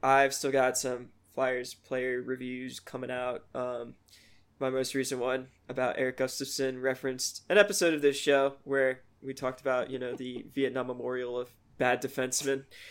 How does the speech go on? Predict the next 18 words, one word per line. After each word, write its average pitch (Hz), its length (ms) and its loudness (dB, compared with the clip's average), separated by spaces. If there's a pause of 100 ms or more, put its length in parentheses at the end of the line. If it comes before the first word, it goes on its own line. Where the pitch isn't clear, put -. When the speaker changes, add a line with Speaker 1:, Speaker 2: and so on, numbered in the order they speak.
(640)
Speaker 1:
in 147 140 8
the 147 80 6
Claude 151 300 10
Giroux 139 200 6
era, 156 400 12
and 151 140 6
then 151 100 10
I 143 160 10
decided 143 520 6
to 151 100 -2
name 135 280 2
that 135 220 4
the 139 80 2
Johnny 131 360 2
Oduya 127 480 2
Wall 120 280 0
of 127 80 -2
Shame. 135 440 -4